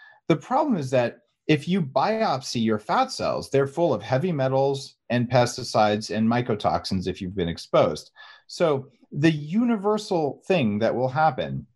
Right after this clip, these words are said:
is you will experience massive brain fog. You'll feel like a zombie.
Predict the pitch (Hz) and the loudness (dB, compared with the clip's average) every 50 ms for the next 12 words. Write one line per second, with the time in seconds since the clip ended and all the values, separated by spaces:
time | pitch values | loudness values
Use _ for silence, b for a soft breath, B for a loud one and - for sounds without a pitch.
0 | _ _ _ _ _ _ _ _ _ _ _ - 107 123 120 110 101 - - 107 | _ _ _ _ _ _ _ _ _ _ _ -2 2 2 2 2 0 -2 -6 -4
1 | 104 120 123 123 139 131 131 135 131 - - 113 104 101 101 98 98 95 - - | -4 -4 -2 0 0 2 0 0 -2 -4 -4 -4 -2 0 0 -2 -2 -4 -4 -4
2 | - 98 98 98 95 92 95 95 - - 113 107 101 95 95 - 90 87 85 85 | -2 0 0 2 2 2 2 0 0 0 0 0 0 0 -2 -2 0 0 0 0
3 | 82 - - - - - - 82 98 117 107 101 - - 120 113 104 104 101 104 | 0 0 -2 -2 -2 -6 -4 0 2 2 2 0 0 -2 0 0 2 0 -2 -2
4 | 107 98 90 90 87 90 87 87 87 85 73 69 67 - - | -4 -6 -6 -2 0 2 2 2 2 0 -2 -4 -6 -8 -12